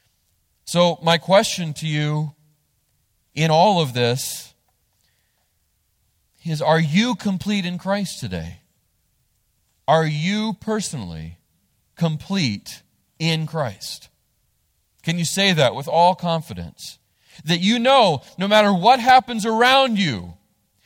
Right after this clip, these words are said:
no matter what happens to you, no matter what your situation is, like Paul, whether you're well-fed and in abundance or you have very little and you don't know where the next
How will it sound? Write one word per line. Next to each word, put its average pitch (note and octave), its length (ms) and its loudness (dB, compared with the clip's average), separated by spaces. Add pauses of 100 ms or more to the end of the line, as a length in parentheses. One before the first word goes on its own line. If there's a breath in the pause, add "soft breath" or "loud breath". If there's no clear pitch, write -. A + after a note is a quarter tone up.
(140)
no F3+ 80 -2
matter B3 220 4
what B3 140 4
happens B3 560 0
to C#4 280 -4
you, D#3+ 420 0 (500 soft breath)
no F#3+ 80 -2
matter A#3+ 220 2
what B3 340 2
your C4 100 -6
situation B3 800 -2
is, A#2+ 420 -2 (180 soft breath)
like G#3+ 280 2
Paul, B3 320 6
whether A3 320 4
you're G#3+ 320 2 (400 loud breath)
well-fed B3 840 6
and F3+ 180 -2
in G#3+ 120 -4
abundance A3+ 580 0
or G3 460 2 (320 soft breath)
you D#3+ 120 0
have G3 280 6
very A3+ 340 0
little A3+ 320 4
and G3+ 80 -2
you E3+ 80 -2
don't G3 240 0
know G3+ 140 0
where G3+ 240 2
the F3 100 -2
next G3 580 -2